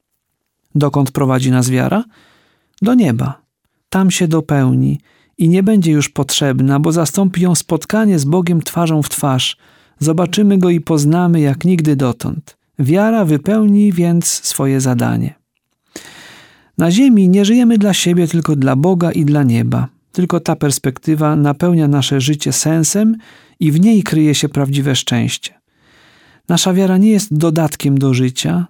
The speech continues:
tylko jego istotą. Ona odkrywa przed nami prawdę i wartość wszystkiego, kim jesteśmy, co nas spotyka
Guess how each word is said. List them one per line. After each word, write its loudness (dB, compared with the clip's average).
tylko -2
jego 2
istotą. -2
Ona 0
odkrywa -2
przed -2
nami 0
prawdę -2
i -2
wartość -2
wszystkiego, -2
kim 0
jesteśmy, -2
co -4
nas 0
spotyka -4